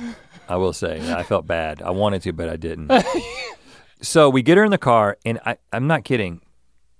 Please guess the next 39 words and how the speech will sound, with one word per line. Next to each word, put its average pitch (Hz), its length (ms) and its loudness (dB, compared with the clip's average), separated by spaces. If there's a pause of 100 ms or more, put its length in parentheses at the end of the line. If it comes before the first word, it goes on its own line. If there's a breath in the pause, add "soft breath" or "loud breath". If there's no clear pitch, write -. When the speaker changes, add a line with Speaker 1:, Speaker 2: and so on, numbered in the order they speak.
(380)
Speaker 2:
Two 131 320 0
minutes 123 320 -2
later, 117 280 -2
it 98 140 -10
just 95 160 -10
starts - 360 -6 (260)
pouring 92 580 -8
down 71 260 -20
rain. - 360 -20
I - 20 -20
was - 140 -20
like, - 80 -20 (120)
"Oh - 260 -20 (100)
gosh, - 320 -20
I'm 85 100 -18
so - 220 -12
glad 78 220 -14
we 76 100 -18
got 78 180 -14
her 80 80 -16
into 76 160 -16
the 76 100 -18
car 78 220 -14
before 78 300 -16
this 76 140 -18
happened, 73 340 -16
because - 240 -20
this 101 160 -16
would 95 100 -6
have 78 80 -12 (160)
really 92 240 -6
complicated 76 580 -14
things." 76 220 -14
Speaker 1:
Mm-hmm. 107 320 -6 (1000 soft breath)
Speaker 2:
We 110 80 -6
start 170 240 4
driving 120 380 4
back. 101 260 0 (100)
Now, 104 180 -4